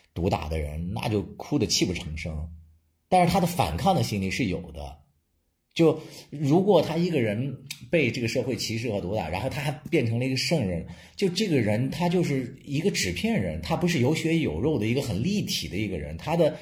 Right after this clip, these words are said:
思想、他的动力，他往前迈进的每一步，他都说服不了从农村出来的人，我见过太多这种阴暗面或怎么样的话，我觉得社会的阴暗、农村的落后，它滋生出来的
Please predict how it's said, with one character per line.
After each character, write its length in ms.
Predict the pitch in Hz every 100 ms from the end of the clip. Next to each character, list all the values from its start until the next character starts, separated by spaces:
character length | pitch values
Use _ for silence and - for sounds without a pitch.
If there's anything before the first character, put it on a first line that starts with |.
| -
思 260 | - - 190
想、 160 | 147 107
他 80 |
的 120 | 135 143
动 320 | 185 139 131
力， 200 | 170 104
他 160 | -
往 160 | 143 92
前 240 | - 107
迈 160 | 143 156
进 120 | 165
的 100 | 147
每 140 | 98 82
一 120 | 120
步， 300 | 202 139 - -
他 80 | 190
都 100 | 202
说 260 | - 226 214
服 240 | - 113
不 140 | 117
了 340 | 147 85 - - - -
从 160 | - 107
农 160 | 120
村 100 | 131
出 140 | 131 135
来 80 | 98
的 80 |
人， 100 | 92
我 80 | 87
见 200 | 90 170
过 100 | 120
太 320 | 117 - 196
多 180 | 113 113
这 100 | 117
种 160 | 104 98
阴 200 | 107 131
暗 120 | 110
面 180 | 107 92
或 120 | 107
怎 140 | 87
么 80 | 82
样 140 | 98 90
的 80 |
话， 200 | 87 76 - - -
我 120 | 127
觉 120 | 120 175
得 120 | 175 - -
社 460 | - - - 185 156
会 220 | 185 151
的 240 | 113 95 87
阴 240 | 120 143
暗、 340 | 143 110 90 87
农 200 | 101 131
村 140 | 160 156
的 60 |
落 220 | 139 143
后， 380 | 131 151 98 82 - -
它 120 | - 180
滋 220 | - 202
生 180 | 175 175
出 140 | 175
来 160 | 123 120
的 320 | 123 -